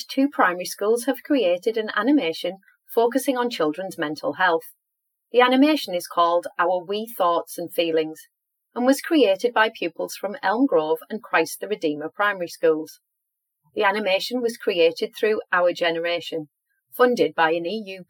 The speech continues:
Peace Four project and led by Action Mental Health. The objective of the Our Generation project is growing up better together and is currently being delivered on both sides of the border.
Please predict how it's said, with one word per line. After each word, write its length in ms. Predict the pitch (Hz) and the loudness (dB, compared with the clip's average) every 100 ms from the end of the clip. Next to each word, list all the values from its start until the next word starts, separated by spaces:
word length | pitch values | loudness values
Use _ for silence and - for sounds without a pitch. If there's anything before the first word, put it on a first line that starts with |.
| - | -16
Peace 260 | 175 - - | -14 -12 -6
Four 220 | 160 156 | -4 -4
project 600 | - 160 156 156 156 _ _ _ | -4 -6 -4 -6 -8 _ _ _
and 160 | 214 233 | -6 2
led 200 | 226 156 - | 2 2 0
by 160 | 156 | 0
Action 400 | 156 147 - 165 | 0 -4 -6 -6
Mental 320 | 156 143 143 160 | -6 -8 -10 -6
Health. 340 | 175 160 160 - _ _ _ _ _ | -2 -2 -6 -20 _ _ _ _ _
The 80 | 240 | 2
objective 640 | 247 220 302 311 214 170 | 2 4 2 2 -4 -2
of 100 | 165 | -4
the 160 | 156 165 | -2 0
Our 240 | 165 160 | 2 2
Generation 600 | 156 160 156 147 143 - 143 | 0 -2 -2 -4 -4 -8 -4
project 580 | 160 147 - 160 - _ _ - | -4 -2 -2 -2 -6 _ _ -6
is 160 | 240 | -6
growing 480 | 196 220 214 226 233 | -2 0 2 2 -2
up 180 | 190 165 _ - | -2 -4 _ -2
better 440 | 214 - 151 160 _ _ - | -2 -2 -6 -6 _ _ -14
together 460 | - 165 156 143 - _ _ _ _ _ - | -4 0 0 -2 -6 _ _ _ _ _ -8
and 160 | 214 220 | -4 -2
is 100 | 233 | -2
currently 400 | - 285 254 165 | 2 2 2 0
being 200 | 170 170 | -2 0
delivered 440 | 226 220 160 160 | 0 2 2 0
on 160 | 160 160 | -2 -6
both 260 | 156 190 233 | 0 0 0
sides 380 | - 156 147 147 | -4 -2 -4 -6
of 100 | 143 | -6
the 80 | 156 | 0
border. 440 | 160 160 156 151 | 2 2 0 -6